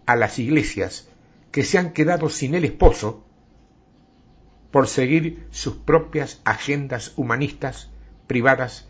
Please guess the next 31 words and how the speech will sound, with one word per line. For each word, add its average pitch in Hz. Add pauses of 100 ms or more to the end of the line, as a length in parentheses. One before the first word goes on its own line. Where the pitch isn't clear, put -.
(120)
y 123
personales. 104 (520)
Y 139
también 156
asistir 147
a 123
sus 190
miembros 127 (400)
que -
están 170
huérfanos 135 (440)
porque 120
el 123
Padre 117 (160)
les 120
ha 160
sacado 147
su -
cobertura 113 (360)
hasta 104
tanto 156
no 127
se -
alineen 120 (480)
con 107
su -
espíritu. - (1300)
¿Ahora 123
sí 160
lo 175
entendés? 170